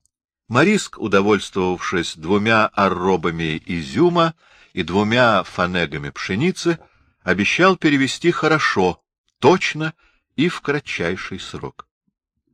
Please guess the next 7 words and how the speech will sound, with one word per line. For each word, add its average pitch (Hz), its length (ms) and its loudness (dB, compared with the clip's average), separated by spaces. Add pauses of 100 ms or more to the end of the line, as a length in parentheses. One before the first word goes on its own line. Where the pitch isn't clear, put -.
(280)
Арроба — 107 480 0
мера 101 240 -2
веса — 80 460 -4 (560)
одиннадцать 90 640 -2
с - 80 -16
половиной 85 480 -6
килограммов. 80 680 -6